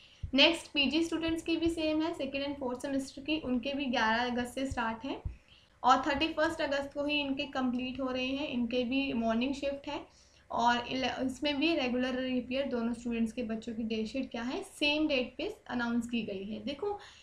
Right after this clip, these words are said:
एक अगर problem होता है, यहाँ पे इस instruction में दे रखा कि अगर आपको कोई problem हो रहा है कि आपके जो paper है वो clash कर रहे हैं डेट शीट के, तो आप इनको mail कर सकते हो इस आईडी पे, ठीक है,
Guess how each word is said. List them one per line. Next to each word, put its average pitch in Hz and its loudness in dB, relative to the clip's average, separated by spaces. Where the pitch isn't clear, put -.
एक 330 6
अगर 330 6
problem 277 2
होता 277 0
है, 277 -2
यहाँ 226 -2
पे 262 -2
इस 262 -6
instruction 262 0
में 269 4
दे 247 0
रखा 226 -2
कि 254 -4
अगर 269 -2
आपको 269 -6
कोई 302 -4
problem 254 -2
हो 269 0
रहा 233 -2
है 233 -4
कि 269 -6
आपके 247 -4
जो 277 -4
paper 269 -4
है 262 0
वो 285 -4
clash 302 0
कर 233 -4
रहे 214 -10
हैं 226 0
डेट 220 -2
शीट 233 -6
के, 285 -6
तो 330 -4
आप 339 0
इनको 294 -4
mail 294 2
कर 285 0
सकते 269 -4
हो - 0
इस 320 -2
आईडी 226 0
पे, 202 -10
ठीक - -14
है, 349 -4